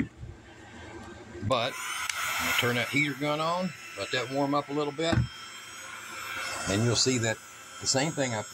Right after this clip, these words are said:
I pre-did this one, and if you get these, uh, these fittings, you'll put 'em in a vise and get you one of these taper, these, uh, taper bits, because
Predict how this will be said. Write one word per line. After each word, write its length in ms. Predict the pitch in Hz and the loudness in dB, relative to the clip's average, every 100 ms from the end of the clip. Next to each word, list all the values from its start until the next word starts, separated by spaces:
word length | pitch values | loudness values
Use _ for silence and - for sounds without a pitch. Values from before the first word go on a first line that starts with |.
| - | -2
I 100 | 107 | 0
pre-did 500 | - 165 151 156 175 | 4 4 4 2 2
this 280 | 143 117 117 | 0 0 -2
one, 200 | 135 127 - - - - - - - - - - 1077 - 1077 - - - - - - - 107 | -2 -4 -6 -10 -8 -8 -8 -6 -6 -4 -4 -4 -4 -4 -4 -6 -6 -4 -6 -6 -6 -2 2
and 280 | 107 104 104 | 2 4 0
if 120 | - | 0
you 80 | 127 | 0
get 180 | 220 285 | 0 0
these, 300 | 156 127 - - | 0 -2 -2 0
uh, 360 | 135 117 107 92 - - - - | 4 4 4 0 -4 -12 -8 -2
these 180 | 110 - | 0 0
fittings, 580 | - 277 170 127 113 - - - - - 135 | 4 4 4 0 -2 -6 -10 -10 -10 -4 2
you'll 140 | 131 | 4
put 160 | 170 160 | 4 4
'em 100 | 160 | 4
in 80 | |
a 60 | 139 | 2
vise 580 | 117 202 220 160 - - - - 127 | 4 4 4 2 2 0 -10 -6 0
and 280 | 131 127 123 - - - - - 104 | 2 2 -2 -10 -16 -16 -16 -8 0
get 280 | 175 214 254 | 2 2 2
you 100 | 226 | 4
one 180 | 185 180 | 4 4
of 80 | |
these 200 | 180 202 | 2 0
taper, 360 | - 208 233 175 - - - - | 0 0 2 0 -2 -16 -14 2
these, 260 | 151 147 156 | 4 6 4
uh, 180 | 139 113 | 2 2
taper 320 | - 226 277 | 0 0 0
bits, 380 | 202 110 - - - - - - - - - - | 0 0 0 -4 -6 -18 -18 -16 -16 -16 -6 -2
because 440 | 131 147 135 | 0 2 0